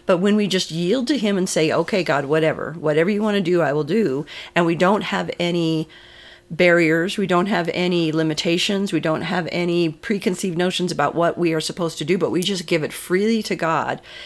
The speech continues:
He becomes one with us, and he just directs us. We flow with him. And it's been incredible for me because he's been leading me in things that go beyond my comprehension. He's been leading me in things that initially don't make sense.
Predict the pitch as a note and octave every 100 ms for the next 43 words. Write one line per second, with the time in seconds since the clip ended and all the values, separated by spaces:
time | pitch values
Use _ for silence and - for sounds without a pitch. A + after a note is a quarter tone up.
0 | - - - C#4+ C#4 - F#3 E3+ D#3 F3
1 | F#3+ D3+ C3 - E3 D#3 A3+ G3 F3+ -
2 | - - C#3 E3+ - B2+ - F3 G#3 -
3 | - F3+ F3 D#3 E3 A#3 - - - -
4 | - - F3+ F3+ F3 A#3+ A#3 A3+ - F3+
5 | - B3 C4 C#3+ - F3 A#3 E3+ C#3+ -
6 | D#3+ - F3 E3 F3 D#3+ - - - F#3+
7 | A#3 B3+ G#3+ F#3+ G3 F#3+ F#3+ G3 E3 C3+
8 | F3 G3 F#3+ D#3 E3+ A3+ F3 D3+ D3+ E3
9 | D#3 D3+ D#3+ C#3+ F3+ G#3 G3+ D#3 D#3 F#3
10 | F#3+ F#3 D#3+ - F3 E3 D3+ C#3 D#3 A#3
11 | F#3+ E3+ D3+ - C#3+ - A#2+ C3+ A3 -